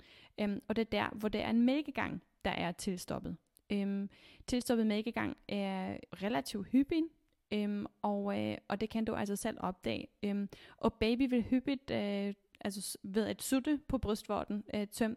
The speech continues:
den der mælkegang af sig selv. Øhm, så er problemet løst. Men nogle gange,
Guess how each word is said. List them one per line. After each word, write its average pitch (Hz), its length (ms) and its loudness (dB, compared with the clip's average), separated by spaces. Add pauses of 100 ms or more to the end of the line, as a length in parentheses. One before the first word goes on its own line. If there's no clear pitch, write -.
(140)
den 208 140 0
der 196 60 0
mælkegang 202 520 -2
af 180 60 -4
sig 190 120 -6
selv. - 200 -2 (1040)
Øhm, 202 140 -2
så 208 100 0
er 208 60 0
problemet 196 460 -2
løst. 285 360 0 (380)
Men 240 180 6
nogle 240 220 6
gange, 214 300 -2